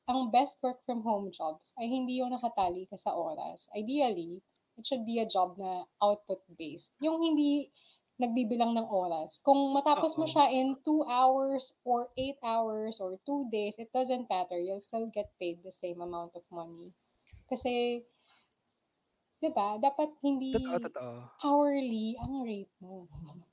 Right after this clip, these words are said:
Speaker 2: Mm.
Speaker 1: Dapat
Speaker 2: Kasi
Speaker 1: hindi ka
Speaker 2: ang hirap din.
Speaker 1: ma-punish for being efficient.
Speaker 2: <laughs> Oo. Kasi ang hirap, di ba, pag natapos mo na tong trabahong to, halimbawa, binigyan ka ng task, and then natapos mo na siya, and then expected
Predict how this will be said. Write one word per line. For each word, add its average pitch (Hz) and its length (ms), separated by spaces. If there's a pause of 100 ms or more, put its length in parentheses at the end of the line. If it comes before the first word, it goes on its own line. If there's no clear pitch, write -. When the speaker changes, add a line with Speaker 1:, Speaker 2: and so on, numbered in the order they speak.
(500)
Speaker 2:
Mm. 214 560 (240)
Speaker 1:
Dapat 311 220
Speaker 2:
Kasi 349 60
Speaker 1:
hindi 339 120
ka 262 80
Speaker 2:
ang 277 80
hirap 220 160
din. - 0
Speaker 1:
ma-punish 285 400
for 294 220
being 262 480
efficient. 190 580 (540)
Speaker 2:
<laughs> 147 220
Oo. 160 400 (500)
Kasi - 160
ang 202 80
hirap, 190 160
di 160 140
ba, 151 120
pag 151 220
natapos 139 480
mo 147 80
na 139 160
tong 135 320
trabahong 127 560
to, 123 240 (560)
halimbawa, 135 320
binigyan 139 400
ka 135 100
ng 127 220
task, 123 480 (420)
and 147 140
then 147 100
natapos 139 400
mo 143 140
na 135 100
siya, 123 220
and 139 80
then 160 160
expected 151 500